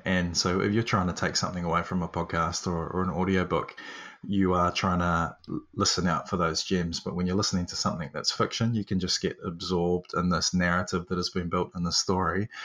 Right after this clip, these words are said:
Um, and it's just amazing. You just completely tune out to everything that you're doing, um, and you're just consumed by the story. So you should definitely, um, I, I recommend jumping into,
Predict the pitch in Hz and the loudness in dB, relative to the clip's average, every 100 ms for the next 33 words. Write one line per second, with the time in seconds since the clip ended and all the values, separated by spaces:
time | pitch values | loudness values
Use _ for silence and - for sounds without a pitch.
0 | - - - - 92 85 80 - 90 - | -12 -14 -18 -4 0 0 -2 -4 -4 -4
1 | - - 90 85 92 95 78 80 80 87 | -4 -4 -2 2 2 2 -2 -8 -6 -2
2 | - - 92 - 98 95 90 - 87 82 | -2 -4 -6 -2 -2 -2 -4 0 0 0
3 | 78 - - 92 90 92 85 - 85 92 | -2 -4 -2 0 0 0 -2 -2 -4 -2
4 | 76 87 95 - - - _ - 87 85 | -2 0 -2 -4 -20 -20 _ -6 -4 -2
5 | - 87 87 85 87 - - - 104 92 | -2 -2 -2 -2 -2 -2 -6 -4 -2 0
6 | - 104 92 85 87 87 - - 98 85 | 0 2 2 2 0 0 -4 0 2 2
7 | 82 - 87 82 - 92 95 110 104 95 | 0 0 0 0 -2 -4 -2 0 0 2
8 | 90 80 82 80 80 - _ - 85 92 | 0 0 -2 -4 -6 -14 _ -6 -6 -4
9 | 90 95 - 90 87 85 85 92 85 87 | -2 -2 -2 -2 -2 -2 -4 -6 -4 -4
10 | 87 85 87 85 | -4 -4 -6 -6